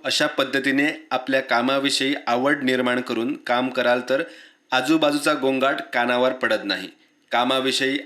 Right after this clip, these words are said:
आवडच तुमचं काम सोपं करून टाकते. ही गोष्ट आवडली तर नक्कीच चॅनल सबस्क्राईब करा आणि मराठीतून अशाच मोटिवेशनल गोष्टी पाहायच्या असल्यास all notification नक्की on करा.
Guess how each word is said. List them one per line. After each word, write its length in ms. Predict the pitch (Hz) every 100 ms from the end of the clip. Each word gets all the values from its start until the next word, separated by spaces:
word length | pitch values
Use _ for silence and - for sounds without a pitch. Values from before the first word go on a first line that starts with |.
| -
आवडच 580 | 127 127 139 156 156
तुमचं 260 | 139 127 143
काम 400 | 139 127 135 160
सोपं 460 | - - 143 139 147
करून 300 | 127 123 127
टाकते. 520 | 98 - - 90 - _ - _
ही 140 | - 151
गोष्ट 400 | 151 143 - 160
आवडली 480 | - 131 139 147 151
तर 120 | 151
नक्कीच 540 | 139 135 - - 165 170
चॅनल 240 | 127 123
सबस्क्राईब 440 | 120 - - 117 110 -
करा 160 | 95 - - _ _ _ _
आणि 180 | 117 123
मराठीतून 600 | 120 120 127 143 139 147 -
अशाच 340 | - 147 151
मोटिवेशनल 680 | 131 120 120 143 139 147 143
गोष्टी 340 | 131 131 -
पाहायच्या 440 | 139 123 127 123 131
असल्यास 440 | 131 123 123 - - - - _ - 143
all 160 | 160
notification 680 | 147 131 135 120 113 - 139 160
नक्की 400 | 156 143 - 147
on 220 | 104 98
करा. 260 | 98 80